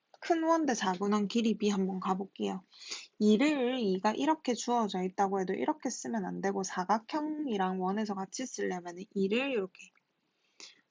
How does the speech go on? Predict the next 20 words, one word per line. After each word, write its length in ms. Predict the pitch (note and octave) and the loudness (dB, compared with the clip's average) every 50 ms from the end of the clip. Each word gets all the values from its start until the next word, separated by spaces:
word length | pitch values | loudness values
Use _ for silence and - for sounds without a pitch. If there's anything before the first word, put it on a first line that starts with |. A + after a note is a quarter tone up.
| _ - | _ -10
사각형 440 | - - G3+ G#3 G3 F#3+ - G#3+ G#3+ | -6 -4 -2 -2 -4 -4 -2 -2 0
안에 200 | G#3 F#3+ G3 F#3 | 0 0 -2 0
대각선에 640 | - G#3 F#3+ F#3 G3+ G#3+ G#3+ - - C4+ C4+ B3+ A3 | 0 0 0 2 0 -2 -2 -2 -4 -4 -2 -2 -2
이를 400 | - - G3+ G3 F#3+ G3 G3 G3 | -2 -2 0 0 2 2 2 2
주자, 300 | F#3+ - G#3 G3+ G3+ G3 | 0 0 -2 -2 -2 -4
맞지? 280 | F3+ F#3 F#3 - - - - _ _ _ _ _ - | -4 -6 -8 -10 -14 -16 -16 _ _ _ _ _ -8
그 100 | - C4 | -2 2
다음 200 | D4+ D4 D4+ C#4 - | 4 4 4 2 0
이 180 | - B3 B3 - - | -2 -4 -2 0 2
안에 360 | B3+ C#4+ D4 C4+ B3+ A3+ - | 2 2 4 2 -2 -2 0
작은 500 | - A3+ A3 G#3+ G3+ - A3+ A#3 A3+ A#3 | 0 2 2 2 0 -2 -2 -2 0 0
원의 840 | A#3 A3+ A3+ A3 G#3+ A3 A#3+ C4 C#4 C#4+ D4 D4 D4+ D4+ D#4+ D4+ _ _ _ _ _ | 0 2 2 2 2 0 0 0 0 -2 0 0 0 0 -2 -4 _ _ _ _ _
반지름을 720 | - - F#3+ F#3 F3+ F3+ - F#3+ F#3+ F#3 F#3 G#3 A#3 B3+ C4 | -8 -6 -4 -2 -2 0 0 0 0 2 2 2 2 0 0
뭐 200 | A#3 G3 F#3 - | 0 -2 -2 0
R이라고 500 | - G#3 G#3 G3 G3+ F#3 F3 E3+ - F3+ | 2 2 2 2 0 -2 -2 -4 -6 -6
하면은 460 | F3 F3+ F#3+ F#3 F#3 E3+ F3 F#3+ F#3 F#3 - - _ _ _ _ _ _ - | -6 -4 -4 -4 -4 -4 -4 -6 -6 -8 -12 -20 _ _ _ _ _ _ -12
지금 560 | - - G3+ F#3 A3 B3 C4 C4+ C4+ B3+ G#3+ | -6 -4 -2 0 0 0 0 0 -2 0 2
여기 280 | G3 F#3+ F3 E3+ E3 | 2 2 0 -2 -6
정사각형이기 920 | D#3+ - G3+ G3 G#3+ G#3+ G#3+ G3+ F#3+ F#3+ F#3 A3 G#3+ G#3 G3 F#3 F3+ F3+ - | -8 -4 -2 -2 -2 -2 -2 -2 -2 -2 -2 -2 -2 -2 -2 -2 -4 -6 -6
때문에 680 | - F#3 F3 E3 E3+ F3 G3+ A3 A#3 B3 B3+ B3+ B3+ | -6 -8 -6 -6 -4 -2 -2 -2 -2 -2 -4 -6 -8